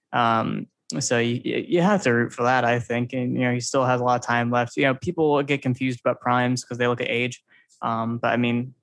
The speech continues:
he, he took that, he had that time off. <laughs> He took the time off. He was forced into having time off.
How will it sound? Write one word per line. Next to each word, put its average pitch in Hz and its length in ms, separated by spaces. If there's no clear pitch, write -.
he, - 320
he - 160
took 170 220
that, 135 280
he 120 220
had 143 200
that 143 120
time 123 220
off. 120 140
<laughs> 139 60
He 131 40
took 123 240
the 117 60
time 120 240
off. 123 180
He 151 60
was 160 120
forced 190 320
into 139 160
having 123 260
time 117 280
off. 123 180